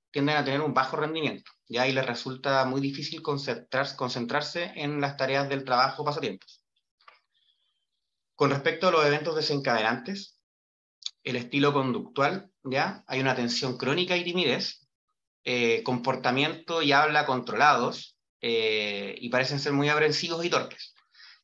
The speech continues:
¿ya? También tienden a ser muy autocríticos y devaluar sus logros, ¿ya?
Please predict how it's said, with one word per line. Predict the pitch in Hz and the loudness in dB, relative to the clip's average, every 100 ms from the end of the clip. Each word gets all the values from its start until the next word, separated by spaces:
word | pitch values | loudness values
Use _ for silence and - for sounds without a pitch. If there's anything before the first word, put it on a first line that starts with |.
| - | -2
¿ya? | 123 147 147 | 2 2 2
También | 127 135 139 | 0 2 0
tienden | 139 139 135 | 0 0 0
a | 131 | 0
ser | 127 | -2
muy | 131 | 0
autocríticos | 147 147 151 165 170 175 190 202 | 0 0 -2 -2 -6 0 0 0
y | 147 | 0
devaluar | 135 120 131 | 2 4 2
sus | 139 170 | 0 -2
logros, | 170 107 - - _ _ _ _ _ _ _ _ _ _ _ _ - | 0 0 -2 -12 _ _ _ _ _ _ _ _ _ _ _ _ -8
¿ya? | 123 147 | -4 -4